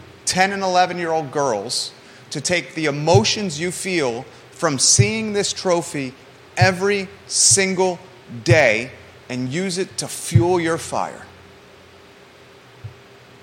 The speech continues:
That is what I do, literally, with the hate my way. But I relay this to you because not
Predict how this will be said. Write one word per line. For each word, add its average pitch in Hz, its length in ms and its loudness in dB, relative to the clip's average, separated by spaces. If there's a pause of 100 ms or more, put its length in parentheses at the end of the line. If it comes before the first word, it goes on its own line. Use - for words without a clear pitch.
(960)
That 165 180 4
is 151 120 -2
what 147 160 0
I 117 180 4
do, 98 220 -8 (1600)
literally, 127 680 -2 (380)
with 131 220 -8
the 139 120 0
hate 139 300 -4 (540)
my 120 340 0
way. 60 200 -8 (1700)
But 147 100 4
I 139 240 4 (340)
relay 202 640 0
this 175 280 -6 (120)
to 190 120 -4
you 113 420 -6 (1040)
because 165 340 -4
not 160 400 -2